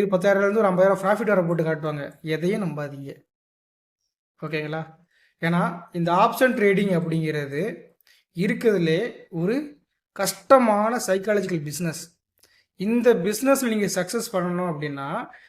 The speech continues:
அதுக்கு முன்னாடி சின்ன சின்ன பிசினஸ்லாம் நீங்க ஏறி ஏறி வரணும். இன்னைக்கு கூட எனக்கு ஒரு நண்பர் கால் பண்ணாரு, காலேஜ் இப்பதான் முடிச்சிருக்காராமா. So, ஆப்ஷன் ட்ரேடிங்க்கு கடன் வாங்கி பண்ணியிருக்காரு, மொத்தமா லாஸ் ஆயிடுச்சுன்னு சொல்லிட்டு.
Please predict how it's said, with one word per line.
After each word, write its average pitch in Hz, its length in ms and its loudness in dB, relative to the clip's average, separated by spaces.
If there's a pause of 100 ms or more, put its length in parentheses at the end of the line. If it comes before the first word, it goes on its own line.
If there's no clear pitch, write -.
(140)
அதுக்கு 202 340 4
முன்னாடி 247 400 6
சின்ன 240 240 0
சின்ன 233 200 0
பிசினஸ்லாம் 190 640 0
நீங்க 214 180 0
ஏறி 185 200 2
ஏறி 196 180 2
வரணும். 156 320 -4 (800)
இன்னைக்கு 240 240 6
கூட 233 120 8
எனக்கு 202 520 4
ஒரு 185 180 4 (260)
நண்பர் 185 320 2
கால் 185 260 2
பண்ணாரு, 156 360 0 (160)
காலேஜ் 180 340 2
இப்பதான் 180 320 2
முடிச்சிருக்காராமா. 170 680 0 (1000)
So, 190 160 -6
ஆப்ஷன் 202 360 4
ட்ரேடிங்க்கு 180 640 0 (1300)
கடன் 180 200 0
வாங்கி 202 200 0
பண்ணியிருக்காரு, 170 480 2
மொத்தமா 170 300 -2
லாஸ் 151 240 -4
ஆயிடுச்சுன்னு 147 360 -10
சொல்லிட்டு. 139 300 -12